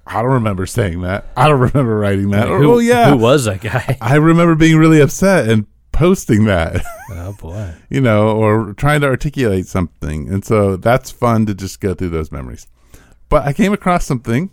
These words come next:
Speaker 2: Uh-huh.
Speaker 1: maybe two pages in, and the title was The Top Twenty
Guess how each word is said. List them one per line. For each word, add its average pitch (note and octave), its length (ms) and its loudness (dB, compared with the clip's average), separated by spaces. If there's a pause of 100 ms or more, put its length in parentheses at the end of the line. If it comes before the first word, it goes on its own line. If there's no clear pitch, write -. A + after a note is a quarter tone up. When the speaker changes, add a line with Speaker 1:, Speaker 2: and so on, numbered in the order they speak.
(260)
Speaker 2:
Uh-huh. F#2 300 -10 (340)
Speaker 1:
maybe A2+ 200 0
two C3+ 220 -2
pages A2 440 -2
in, G2 360 -4 (560)
and G#2 100 -4
the A2+ 60 0
title B2+ 500 0
was G#2 640 -2 (300)
The G#2+ 80 -4
Top - 560 -4
Twenty A2 640 -2